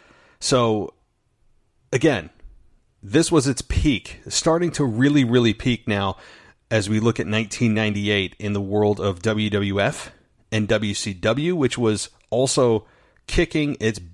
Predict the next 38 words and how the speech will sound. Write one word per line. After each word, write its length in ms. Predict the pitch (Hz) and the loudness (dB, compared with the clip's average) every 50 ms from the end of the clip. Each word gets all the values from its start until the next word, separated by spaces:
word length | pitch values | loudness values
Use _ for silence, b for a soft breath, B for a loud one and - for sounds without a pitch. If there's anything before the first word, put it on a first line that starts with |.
| _ _ _ _ _ _ - _ - | _ _ _ _ _ _ -20 _ -8
ass. 460 | - 110 107 127 160 - - - - - | -4 -2 0 0 -2 -2 -4 -8 -6 -2
I 80 | 110 | 0
mean, 240 | 113 117 117 127 127 | 2 2 2 2 0
for 180 | - - 123 117 | -2 0 0 0
lack 240 | 123 120 - - 127 | 0 -2 -2 -2 -2
of 80 | 110 | -2
a 40 | 110 | 0
better 200 | 110 117 113 104 | 0 0 -2 -2
term, 380 | - - 123 117 120 131 131 107 | 0 0 0 2 2 0 0 -2
th-, 180 | 107 101 - | -2 -2 -2
uh, 80 | 107 101 | -4 -2
this 220 | 98 120 110 - | -2 -2 -2 -2
is 120 | 123 101 98 | -4 -4 -2
where 340 | 107 110 107 107 104 98 B B B B B B B B 101 92 | 0 0 2 2 2 0 B B B B B B B B -10 0
W 300 | - 117 117 120 117 113 | 0 2 2 2 0 0
C 180 | - - 113 | 0 -2 0
W, 540 | 104 113 110 110 107 110 110 110 107 104 - b b b b b b b b _ - | 2 2 0 2 2 0 2 2 0 0 -2 b b b b b b b b _ -4
uh, 380 | 95 92 92 87 90 90 90 - - _ _ _ - | -2 -2 0 0 -2 -2 -6 -8 -12 _ _ _ -10
really 340 | 107 107 113 117 113 113 101 | -6 -2 -2 0 0 0 -2
started 320 | - - 113 104 104 101 | 0 0 0 0 0 -2
to 60 | - | -8
kick 240 | - - 131 113 113 | -2 -2 -2 0 0
it 60 | 110 | 0
in 200 | 110 110 113 110 | 2 2 2 0
with 200 | 101 95 - - | 0 -2 -4 -4
the 200 | 95 92 92 - | -4 -4 -4 -2
N 140 | 104 110 113 | -2 0 0
W 340 | 113 110 101 101 101 104 110 | 0 0 -2 -2 -2 0 2
O. 280 | 117 117 117 113 - B B B B B B 107 95 | 4 4 4 2 0 B B B B B B -8 -2
W 220 | 117 120 123 120 | 0 0 2 2
W 320 | 120 117 113 110 107 110 | 0 2 0 0 2 2
E, 320 | 120 123 123 123 123 117 117 - _ _ | 2 2 2 2 0 0 -4 -8 _ _
W 240 | - 101 92 95 92 | -10 -8 -6 -6 -8
W 160 | 90 90 92 - | -8 -8 -10 -4
F 180 | 104 117 117 - | -4 -4 -4 -4
at 80 | - | -6
the 80 | - 117 | -12 -12
time, 440 | - - 131 123 117 117 117 113 | -6 -4 -2 -2 0 0 -2 -2